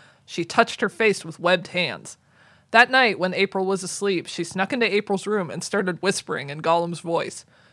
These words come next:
She would always treasure the memory of April screaming and how it took both of her parents an hour to get her back to sleep. She had to read the rest of The Hobbit on her own, but it sh-, at least she had Alice in Wonderland and the Red Queen to look forward to later.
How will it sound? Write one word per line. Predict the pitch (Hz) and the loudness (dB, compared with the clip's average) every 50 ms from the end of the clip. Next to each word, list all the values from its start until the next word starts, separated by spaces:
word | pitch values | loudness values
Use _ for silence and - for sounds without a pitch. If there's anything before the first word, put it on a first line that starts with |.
| _ _ | _ _
She | - - - | -6 -2 0
would | 214 214 220 | 2 6 8
always | 226 240 233 233 220 - | 10 10 10 10 8 4
treasure | - - 220 202 - 208 | 2 2 2 4 4 2
the | 190 180 | 2 0
memory | 170 170 170 170 160 156 143 | -2 -2 -4 -2 -4 -4 -4
of | 139 - | -4 -4
April | - 185 175 - 160 160 | -6 -6 -6 -4 -6 -8
screaming | 151 - - - - 175 170 180 175 160 135 123 135 - - - _ _ - | -6 -6 -8 -8 -6 -6 -6 -4 -4 -6 -6 -8 -10 -12 -16 -20 _ _ -8
and | - 170 | -6 0
how | - 196 190 185 | 4 4 4 4
it | 165 - | 2 0
took | - 185 - - - | -4 -6 -6 -2 2
both | 190 185 190 | 2 2 2
of | - 180 175 | 2 -2 -4
her | 180 165 | -6 -8
parents | - - 180 165 156 156 - 156 | -6 -4 -4 -2 -4 -4 -6 -8
an | 156 | -8
hour | - - 175 170 165 160 151 | -2 2 2 4 4 2 0
to | 143 | -2
get | 160 - 147 127 156 | -2 -4 -4 -4 -4
her | 165 | -4
back | 123 139 147 151 - | -2 0 -2 -2 -2
to | - 151 | -6 -12
sleep. | - - 170 156 - - - _ _ _ _ _ _ _ _ _ _ | -10 -8 -6 -6 -6 -8 -10 _ _ _ _ _ _ _ _ _ _
She | - - 294 | -2 4 6
had | 311 311 320 | 6 6 6
to | |
read | 311 285 262 | 4 2 2
the | 220 208 | 4 4
rest | 208 202 202 - | 4 4 2 0
of | 196 | -2
The | 190 170 | -4 2
Hobbit | - 196 196 175 180 170 | 4 4 4 6 4 0
on | 165 160 | 0 0
her | 156 147 110 | -2 -2 0
own, | 160 170 139 127 131 | 0 0 0 -2 -4
but | 170 - 196 190 | -6 -4 -6 -4
it | 175 | -4
sh-, | - - | -2 -2
at | 226 - 233 247 269 | 2 4 6 6 6
least | 294 311 - | 6 2 2
she | - 247 220 | 0 2 4
had | 233 226 226 | 6 6 6
Alice | - 175 196 202 202 - - | 8 8 8 6 6 2 -2
in | 180 156 | -2 2
Wonderland | 165 196 202 180 170 139 151 160 170 160 | 2 2 2 2 0 0 -2 -2 -2 -4
and | 156 160 | -6 -8
the | 147 135 | -6 -2
Red | 165 180 185 160 - | 0 0 0 0 -2
Queen | - - 214 202 190 175 156 | -8 -6 -4 -2 -2 -2 -4
to | 147 - 175 | -6 -6 -6
look | 160 143 - - | -6 -6 -6 -6
forward | - 180 165 151 127 127 143 | -4 -4 -4 -4 -4 -8 -8
to | - 165 151 | -8 -8 -6
later. | 151 147 143 127 117 117 - | -6 -6 -6 -6 -8 -10 -12